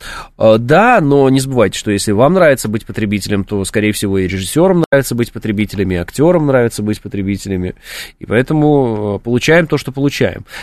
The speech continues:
Ведь, э, б-, вот этот вот, вот это падение, да, э, культурное, которое произошло в определенный момент, э, с нашим,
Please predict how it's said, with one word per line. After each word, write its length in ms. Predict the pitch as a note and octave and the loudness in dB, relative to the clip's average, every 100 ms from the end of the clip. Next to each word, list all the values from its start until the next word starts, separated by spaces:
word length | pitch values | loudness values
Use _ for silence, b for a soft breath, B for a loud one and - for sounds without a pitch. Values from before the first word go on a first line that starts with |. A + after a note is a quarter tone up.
| B | B
Ведь, 320 | C#3 D#3 - | -4 -4 2
э, 240 | D3+ D3+ A#2 | 4 4 2
б-, 240 | C3 B2 | 0 0
вот 180 | C3 C#3 | 0 -4
этот 260 | C3 - | -4 -8
вот, 300 | A2+ A2+ - | -4 -4 -4
вот 260 | A2+ A#2 A#2 | -8 -8 -6
это 140 | A#2 | -6
падение, 600 | - D3 C3+ E3 C3 G#2 G2 | 2 2 4 4 4 2 2
да, 320 | C3+ E3+ F3 B B | 4 4 2 B B
э, 100 | A#2 | 0
культурное, 540 | - C3+ - B2+ A#2 A2 | 2 0 2 2 2 0
которое 340 | G#2 A2+ A2 | -2 0 0
произошло 460 | A#2+ A#2 B2 B2+ G#2+ | 0 0 0 0 -2
в 20 | |
определенный 460 | G2+ A2 A#2 A2 | -2 -2 0 2
момент, 440 | A2 A2 G#2 G#2 - | 2 2 0 -2 -4
э, 240 | A2 G2+ G2 | -2 0 0
с 160 | - | 0
нашим, 480 | D3 F#3 - G#3 | 2 2 2 -2